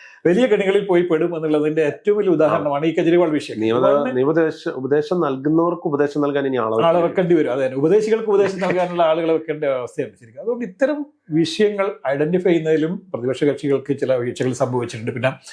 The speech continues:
Speaker 1: കോൺഗ്രസിന്റെ, ഉം, ആദായ നികുതി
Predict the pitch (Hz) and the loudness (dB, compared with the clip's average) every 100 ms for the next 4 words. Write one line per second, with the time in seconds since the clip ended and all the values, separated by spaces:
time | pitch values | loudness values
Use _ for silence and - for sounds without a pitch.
0 | - - 165 180 196 214 220 214 208 208 | -20 0 2 2 2 0 0 2 2 2
1 | 175 - 180 180 170 156 151 165 165 165 | -4 -2 0 2 2 2 4 2 0 -2
2 | - 156 151 | -6 -2 0